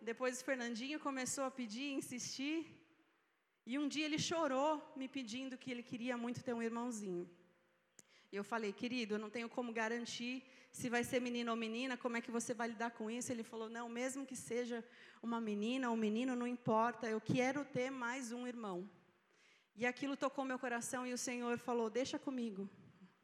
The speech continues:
E eu falei: "Senhor, então tá bom, então eu vou parar com o método anticoncepcional." Eu brinquei que eu tirei o cadeado do portão <laughs> e deixei o Senhor operar.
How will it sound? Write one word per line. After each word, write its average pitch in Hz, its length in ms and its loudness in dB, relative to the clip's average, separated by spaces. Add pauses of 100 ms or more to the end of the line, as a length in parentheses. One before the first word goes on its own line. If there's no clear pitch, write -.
(640)
E 233 60 0
eu 240 80 8
falei: 240 400 4
"Senhor, 247 580 6 (1300)
então 262 320 4
tá 320 140 2
bom, 240 300 2
então 262 520 0 (120)
eu 226 100 4
vou 247 160 8
parar 240 500 2 (300)
com 208 580 0 (680)
o 196 360 4
método 214 460 2
anticoncepcional." 208 1040 2 (480)
Eu 202 100 2
brinquei 226 380 2
que 247 100 4
eu 226 60 6
tirei 233 340 2
o 240 60 2
cadeado 220 480 2
do 214 100 -2
portão 240 600 0 (640)
<laughs> - 720 -20
e 226 100 0
deixei 247 380 6
o 285 40 0
Senhor 285 360 0
operar. 262 520 2